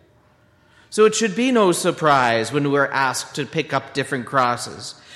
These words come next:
'cause as Jesus can bring light into the world by taking up his cross,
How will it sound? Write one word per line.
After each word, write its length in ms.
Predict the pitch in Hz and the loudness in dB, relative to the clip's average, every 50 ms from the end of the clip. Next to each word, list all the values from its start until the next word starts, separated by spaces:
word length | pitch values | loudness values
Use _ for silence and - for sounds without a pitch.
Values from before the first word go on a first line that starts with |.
| - - _ | -20 -12 _
'cause 160 | - 170 165 | -2 -2 0
as 160 | 175 170 151 | 0 -2 -4
Jesus 400 | - - 233 277 269 262 254 208 | -4 -2 0 0 0 0 -4 -4
can 180 | - - 220 180 | -4 -4 -4 -2
bring 240 | 151 175 165 156 147 | 0 0 0 0 2
light 240 | 147 165 180 170 | 2 2 2 2
into 220 | 180 180 175 175 175 | 0 -2 -2 -2 -2
the 140 | 160 170 165 | 0 0 2
world 520 | 151 160 156 151 156 156 156 160 151 143 | 4 4 6 6 6 4 4 2 0 -2
by 200 | 123 113 113 117 | -2 0 0 -2
taking 400 | - - 190 202 - - 175 180 | -2 -4 -6 -6 -6 -8 -2 0
up 160 | 180 180 - | 0 0 0
his 200 | - 175 170 156 | -2 -2 -2 -2
cross, 680 | - - - 165 151 143 143 143 139 139 135 - - | -4 -2 2 4 4 6 4 4 2 0 -2 -6 -10